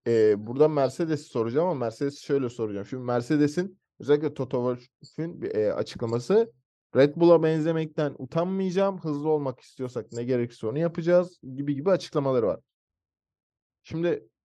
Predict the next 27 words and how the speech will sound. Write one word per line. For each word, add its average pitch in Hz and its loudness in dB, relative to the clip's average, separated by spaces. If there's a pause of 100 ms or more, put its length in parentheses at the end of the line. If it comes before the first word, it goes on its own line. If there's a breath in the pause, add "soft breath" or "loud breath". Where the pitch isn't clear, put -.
(160)
oradan 156 0
ziyade 170 0
şu, - -20 (100)
e, 120 -4 (460)
Lewis 143 -4
Hamilton'ın 151 -4
açıklamalarına 104 -6
geliyor 98 -2
iş. 190 -6
İşte, 107 -6
"Bu 117 2
arabada 110 4
rahat 104 2
hissetmiyorum, 131 -6
eskisi 120 -10
gibi 101 -6
hissetmiyorum." 143 0
gibisinden 127 -2
böyle 123 0
bir 131 -2 (480 soft breath)
amiyane 143 2
tabirle 139 4
depresyonda 151 0
olan 156 2
bir 170 -2
Hamilton 120 -6
görüyoruz. 98 -10